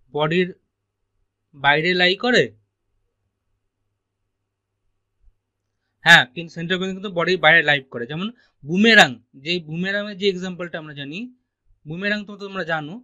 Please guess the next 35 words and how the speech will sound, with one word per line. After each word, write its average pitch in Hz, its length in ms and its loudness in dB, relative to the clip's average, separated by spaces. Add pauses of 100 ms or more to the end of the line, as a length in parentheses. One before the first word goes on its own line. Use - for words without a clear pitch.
(120)
বুমেরাং 165 320 -4
কেমন 175 300 -2
দেখতে 175 260 -4
হয়? 208 200 0 (1000)
অনেকটা 160 280 -4
এরকম 175 300 2
দেখতে 170 280 -6
হয়। 190 160 -4 (1600)
এর 180 160 4
কিন্তু 202 280 -2
center 180 160 -2
of 190 80 -4
gravity 190 240 -2
এরকম 175 340 -2
জায়গাতে 147 320 -2
লাই 120 160 -4
করে। 110 280 -20 (500)
তারপরে 190 560 0 (440)
রিং 240 300 10
যেটা 226 200 8
আমরা 190 200 2
পড়লাম, 156 540 -4
আমি 160 140 -8
প্রথমেই 190 340 -6
বললাম 185 300 -2
রিং 180 240 -2
পড়ার 147 240 2
সময় 143 300 -8
যে 139 100 -4
রিং, 147 340 0 (680)
রিংয়ের 190 420 0
center 202 240 -2
of 196 100 -2
gravity 185 360 -4
কিন্তু 180 480 -8